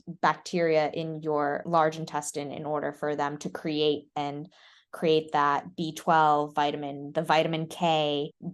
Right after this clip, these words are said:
Those bacteria feed off of that in order to create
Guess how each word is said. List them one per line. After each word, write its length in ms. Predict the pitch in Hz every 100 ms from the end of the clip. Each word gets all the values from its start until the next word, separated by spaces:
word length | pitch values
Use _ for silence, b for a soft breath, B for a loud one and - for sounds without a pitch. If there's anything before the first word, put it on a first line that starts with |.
| - -
Those 240 | 196 196
bacteria 480 | 185 160 - 175 165
feed 320 | - 175 160
off 220 | 95 -
of 160 | - 185
that 180 | - - _ _ _ _ _ _ -
in 140 | 196 190
order 220 | 180 165
to 100 | -
create 480 | - 165 147 147